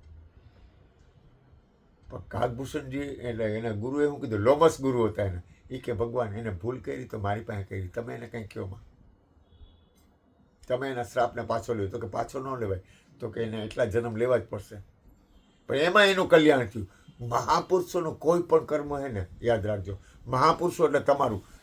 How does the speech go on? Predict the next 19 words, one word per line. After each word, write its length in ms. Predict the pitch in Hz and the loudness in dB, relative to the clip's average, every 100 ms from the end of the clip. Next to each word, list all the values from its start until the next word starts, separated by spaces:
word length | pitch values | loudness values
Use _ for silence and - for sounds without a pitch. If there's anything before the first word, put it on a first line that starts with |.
| - | 2
તમારું 360 | 151 160 151 | 6 6 4
કોઈ 260 | - 175 180 | 4 4 6
પણ 160 | 175 160 | 2 2
કર્મ 280 | 165 151 | 0 0
છે 120 | 151 151 | -2 -2
ને 100 | 123 | -2
વિશ્વ 340 | 104 117 139 | -2 -4 -4
કલ્યાણ 400 | - 120 120 113 | -4 -2 -2 -2
માટે 280 | 107 107 113 | -8 -10 -12
છે. 160 | - 95 - - - - - - - - - - _ _ _ _ _ _ _ _ _ _ - - - _ _ _ - | -14 -20 -20 -20 -20 -20 -20 -20 -20 -20 -20 -20 _ _ _ _ _ _ _ _ _ _ -20 -20 -20 _ _ _ 6
તમારું, 400 | 170 185 180 180 | 8 12 12 12
હો, 260 | 240 240 | 10 8
ભૂલ 280 | 170 185 196 | 8 6 8
ન 120 | 202 | 6
કરતા. 480 | 196 190 - 151 98 - - - - - - - - | 8 6 8 4 2 -10 -20 -20 -20 -20 -20 -14 2
તમે 200 | 160 170 | 6 8
બધાય 220 | 170 190 | 10 8
મહાપુરુષો 600 | 170 170 185 185 175 180 160 | 10 10 10 6 6 8 8
છો, 220 | 123 | 8